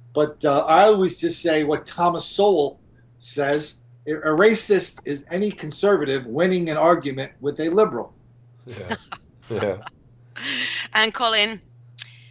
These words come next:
Speaker 3: I liked your book very much. I read it a few weeks ago, and then I wrote about it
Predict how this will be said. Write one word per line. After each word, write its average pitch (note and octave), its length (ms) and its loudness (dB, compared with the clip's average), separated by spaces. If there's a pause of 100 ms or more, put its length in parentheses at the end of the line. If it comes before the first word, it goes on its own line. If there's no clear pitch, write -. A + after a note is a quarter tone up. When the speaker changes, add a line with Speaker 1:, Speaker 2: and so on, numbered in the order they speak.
(340)
Speaker 3:
I E4+ 160 4
liked F3+ 380 2
your C#3 120 -10
book C#3+ 280 -18
very G3 320 -2
much. - 540 -12 (320)
I F#3 140 2
read F#3+ 300 2
it E3+ 180 -8
a E3 80 -10
few F3 220 -16
weeks D#3 280 -16
ago, C#3+ 440 -12
and F3+ 180 -8
then D#4 380 0 (320)
I G#3+ 100 -6
wrote G4 320 -2
about C#3 360 -8
it B2+ 260 -18